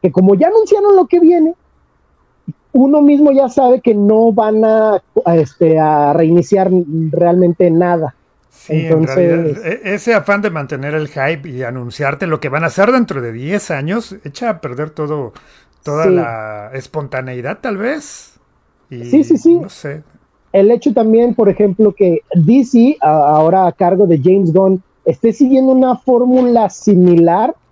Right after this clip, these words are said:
Speaker 1: porque es de, "Ay, nos están anunciando cosas. Ah, bueno, pues yo voy a meter a este en Superman, y este también, y Chica Halcón",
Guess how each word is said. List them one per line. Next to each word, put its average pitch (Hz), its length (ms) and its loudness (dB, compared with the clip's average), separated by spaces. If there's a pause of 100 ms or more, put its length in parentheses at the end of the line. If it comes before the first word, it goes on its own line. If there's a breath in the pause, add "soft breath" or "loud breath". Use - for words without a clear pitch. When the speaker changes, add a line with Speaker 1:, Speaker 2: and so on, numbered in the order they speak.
(680)
Speaker 1:
porque 185 500 2
es 185 80 2
de, 214 140 2
"Ay, 294 220 2
nos 269 180 0
están 302 260 0
anunciando 294 480 2
cosas. 240 400 -2 (220)
Ah, 311 160 2
bueno, 330 260 2
pues 220 160 0
yo 285 80 2
voy 349 120 2
a 349 60 4
meter 302 680 2 (200)
a 240 460 0
este 285 220 0
en 269 80 0
Superman, 185 540 0
y 247 160 4
este 311 180 0
también, 208 420 0
y 226 460 4
Chica - 240 -2
Halcón", 202 320 -2